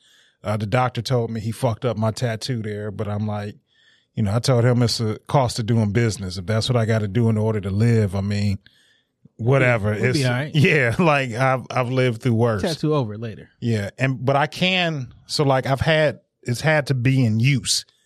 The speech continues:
Speaker 1: since I've had it.
Speaker 2: Mm.
Speaker 1: So I can f-, like, I felt the jolt of
Speaker 2: So, so, so explain to, if you know how it works, like, how does it work? I don't know.
Speaker 1: It's like a monitor. It, it monitors my heart rate.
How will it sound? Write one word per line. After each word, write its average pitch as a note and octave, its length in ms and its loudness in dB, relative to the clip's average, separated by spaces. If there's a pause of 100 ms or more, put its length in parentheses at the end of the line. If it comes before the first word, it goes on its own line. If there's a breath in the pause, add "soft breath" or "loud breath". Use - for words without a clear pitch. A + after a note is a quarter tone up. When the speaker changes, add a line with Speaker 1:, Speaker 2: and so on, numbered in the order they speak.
(120)
Speaker 1:
since B2+ 220 -4
I've G#2+ 160 -4
had A#2+ 280 -2
it. - 140 -18 (380)
Speaker 2:
Mm. C#3+ 200 2
Speaker 1:
So B2 180 -2
I B2 160 0
can C#3+ 400 0
f-, - 280 -8
like, B2 300 0
I A#2 140 -2
felt D3 400 0 (120)
the A#2+ 140 2
jolt A#2+ 640 -2 (640)
of A#2 440 0
Speaker 2:
So, - 240 -10
so, - 340 -6
so F#3+ 220 -4
explain A3 480 -6
to, F3 120 -2
if D#3 140 -2
you G3+ 120 -2
know E3+ 140 0
how A#2+ 280 -2
it - 40 -10
works, A#2 200 -14
like, B2 160 -12 (840)
how G3+ 200 -2
does F#3+ 180 2
it D#3+ 120 2
work? D3+ 180 -2
I E3+ 60 2
don't E3 200 0
know. D3+ 280 -4 (180)
Speaker 1:
It's - 140 -6
like G#3 200 2
a D3+ 40 0
monitor. C3+ 600 0
It, - 80 -8
it B2+ 100 0
monitors C3+ 580 2
my B2 180 2
heart C#3 260 0
rate. F#2 300 -12